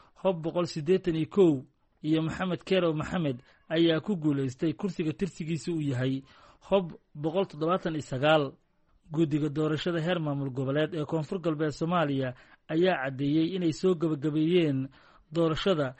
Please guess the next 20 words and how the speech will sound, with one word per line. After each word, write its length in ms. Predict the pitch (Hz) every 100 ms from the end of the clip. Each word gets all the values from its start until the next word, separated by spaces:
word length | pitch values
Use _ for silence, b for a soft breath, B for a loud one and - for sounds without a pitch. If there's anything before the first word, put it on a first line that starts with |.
| b
jawi 320 | 147 165 208 175
degganna 400 | 160 151 160 151
doorashada 500 | 156 156 143 185 170
ay 80 | 156
ku 140 | -
soo 180 | 175 165
dhammaatay. 720 | 139 135 135 131 170 156 131 - _ b _
Yuusuf 280 | 156 165 165
Cabdiqaadir, 580 | 147 139 143 151 151 156
oo 100 | 160
ah 120 | 156
guddoomiyaha 480 | 147 147 156 170 175
guddiga 300 | 156 170 160
doorashada 500 | 147 156 156 147 175
heer 200 | 156 175 165
maamul 260 | 160 147
goboleed 340 | 127 139 151 151
Koonfur 340 | 165 147 185
Galbeed 340 | 170 160 151 156
Soomaaliya, 640 | 165 175 170 139 135 127